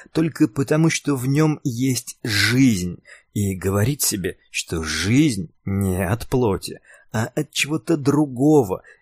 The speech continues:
и это-то другое противоположное плоти называет Бог и говорит: «Человек жив не потому, что ест хлеб,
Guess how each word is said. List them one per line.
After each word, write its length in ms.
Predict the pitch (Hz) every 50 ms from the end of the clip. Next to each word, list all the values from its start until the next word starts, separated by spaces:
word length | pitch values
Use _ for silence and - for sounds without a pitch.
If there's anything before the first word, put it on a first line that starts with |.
| _ _
и 260 | - 123 123 - - _ _ _
это-то 640 | - 143 156 147 - - 104 - - - 120 117 107
другое 760 | 95 92 87 85 82 80 80 87 107 143 156 139 110 - - _ _ _ _ _ _
противоположное 1600 | - 110 110 120 123 117 - 117 117 107 113 120 113 - - 117 113 120 123 123 131 131 131 120 98 95 95 90 90 87 82 78 -
плоти 540 | - 87 90 104 120 135 135 - - - - _ _ _ _ _ _ _ _ _
называет 680 | - 120 123 127 151 160 165 156 156 156 143 - - - -
Бог 640 | 101 98 92 92 101 104 101 98 95 - - - _ _
и 280 | - 131 135 139 139 135
говорит: 840 | 127 113 127 131 127 117 127 131 135 135 135 127 120 - - - _ _ _ _ _ _ _ _
«Человек 580 | - - - - 95 87 110 113 117 135 131 123
жив 360 | 107 107 127 127 120 - -
не 160 | 110 110 107
потому, 420 | - 117 110 - 123 135 151 170 175
что 240 | - - - 147
ест 400 | 147 143 139 143 147 131 - -
хлеб, 540 | - - - 127 131 139 147 139 113 - -